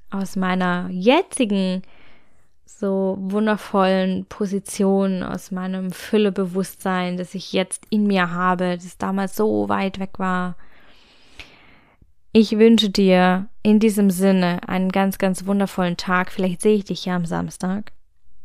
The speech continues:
Vielleicht höre ich dich aber auch wieder oder ich, du hörst mich nächste Woche wieder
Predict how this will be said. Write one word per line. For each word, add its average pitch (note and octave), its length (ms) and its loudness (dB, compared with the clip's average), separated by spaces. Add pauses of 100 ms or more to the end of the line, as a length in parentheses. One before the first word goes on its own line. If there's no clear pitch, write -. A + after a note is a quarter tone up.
(420)
Vielleicht G#3 340 -2
höre D#4+ 100 6
ich A#3+ 140 0
dich - 220 -6
aber F3 260 -6
auch D#3+ 180 -6
wieder F3+ 260 -4
oder F#3 120 -4
ich, F#3 360 -8 (140)
du A3+ 200 4
hörst F3 360 -4
mich C4 320 2
nächste F3+ 400 -2
Woche F3 280 -2
wieder E3+ 340 -6